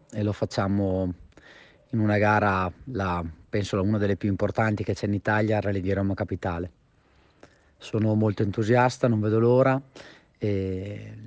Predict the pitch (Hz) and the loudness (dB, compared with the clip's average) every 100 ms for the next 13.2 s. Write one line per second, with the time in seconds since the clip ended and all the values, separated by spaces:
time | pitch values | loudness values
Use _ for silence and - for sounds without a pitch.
0 | 117 117 123 117 117 123 123 117 107 107 | -14 -14 -6 0 4 6 6 6 4 2
1 | - 110 - 117 107 110 117 110 113 - | 0 -4 -2 -2 0 0 0 2 0 2
2 | 135 160 120 101 104 101 - 131 131 - | 4 4 4 2 0 -2 2 2 4 4
3 | 151 147 _ - 104 101 98 110 110 - | 4 2 _ -6 -2 -2 2 2 2 2
4 | 110 110 113 135 180 _ _ - - - | 4 4 4 0 -2 _ _ -20 -20 -20
5 | _ - 101 98 98 120 117 107 107 101 | _ -8 -4 -4 -4 -4 -2 0 0 0
6 | 110 98 - 98 110 - - - - 104 | 0 -2 -4 -2 -2 -4 -8 -18 -8 -4
7 | 98 - 98 107 - 98 101 101 104 - | -4 -4 -4 -2 0 -2 0 -2 -2 -4
8 | - - _ _ _ _ _ _ - - | -6 -8 _ _ _ _ _ _ -20 -20
9 | - _ _ - 117 113 123 127 120 110 | -20 _ _ -2 0 4 6 8 8 6
10 | 120 - 120 - 107 113 120 117 107 101 | 4 2 -2 -4 -2 -2 2 4 4 0
11 | 98 107 - 113 104 104 - 110 - 110 | -2 -4 0 0 0 -2 0 0 0 0
12 | 107 104 107 98 101 101 107 113 107 113 | 0 0 -2 -2 -2 -2 0 2 2 2
13 | - 113 | 2 0